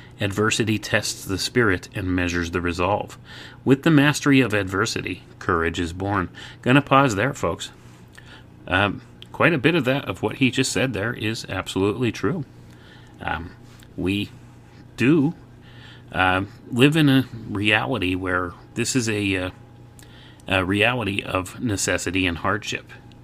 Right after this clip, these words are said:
Uh, we need to be tried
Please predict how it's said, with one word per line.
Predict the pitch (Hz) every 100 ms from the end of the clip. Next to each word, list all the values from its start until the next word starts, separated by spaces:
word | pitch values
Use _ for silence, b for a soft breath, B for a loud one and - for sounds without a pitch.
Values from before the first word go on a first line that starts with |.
| B B B B -
Uh, | 90
we | 85 98 101
need | 98 123 110 117 -
to | - 104
be | 107 107
tried | - 110 135 -